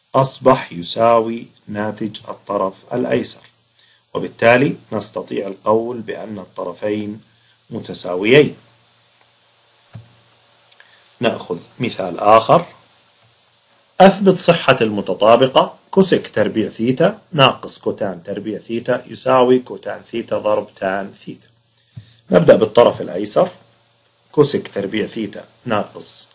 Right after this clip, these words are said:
كوتان تربيع ثيتا، هذا الطرف الأيسر. نلاحظ أن كوسيك تربيع ثيتا يمكن كتابتها على الشكل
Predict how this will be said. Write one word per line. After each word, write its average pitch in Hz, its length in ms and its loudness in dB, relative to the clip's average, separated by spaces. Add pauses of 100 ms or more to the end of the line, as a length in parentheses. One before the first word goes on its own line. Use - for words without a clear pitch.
كوتان 98 520 -4
تربيع 95 400 -6
ثيتا، 117 340 -6
هذا - 400 -14
الطرف 90 360 -10
الأيسر. 110 440 -10 (600)
نلاحظ 170 340 8
أن 143 280 4
كوسيك - 640 -2
تربيع 143 380 2
ثيتا 127 520 0
يمكن 160 600 2
كتابتها 107 640 -10
على 87 180 -14
الشكل - 520 -8